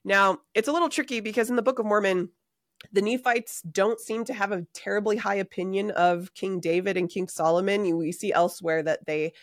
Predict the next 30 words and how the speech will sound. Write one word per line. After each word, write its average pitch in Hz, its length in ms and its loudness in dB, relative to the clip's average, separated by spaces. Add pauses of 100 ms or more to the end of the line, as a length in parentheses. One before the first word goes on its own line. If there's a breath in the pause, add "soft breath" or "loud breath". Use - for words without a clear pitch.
(120 loud breath)
have 175 160 -2
a 170 40 0
lot 175 220 4
of 170 80 -8
criticisms 165 640 -4
of 151 160 -4
them. 139 280 -6 (360 soft breath)
But 165 240 2
at 196 160 2
least 254 320 2
in 262 140 -2
this 214 260 0
initial 190 720 2
narrative 170 420 4
in 165 80 2
the 160 80 2
slaying 165 400 0
of 156 140 -4
Laban, 156 420 2
you've 165 160 -4
got 175 160 0
a 170 60 4
little 202 420 4
bit 165 460 4 (320 soft breath)
of 160 320 4
a 165 40 -4
parallel 165 420 4
going 156 280 2
on 151 180 2
between 151 760 2